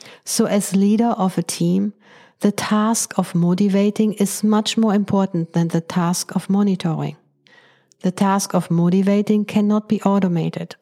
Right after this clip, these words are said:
or systematized. The task of monitoring can. What was important for me as employee, that a leader cared,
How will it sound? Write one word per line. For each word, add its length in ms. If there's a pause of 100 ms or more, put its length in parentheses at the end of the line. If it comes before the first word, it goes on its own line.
or 100
systematized. 1080 (800)
The 100
task 340
of 140
monitoring 640
can. 360 (1200)
What 160
was 280
important 440
for 160
me 220
as 160
employee, 720 (320)
that 180
a 100
leader 360
cared, 560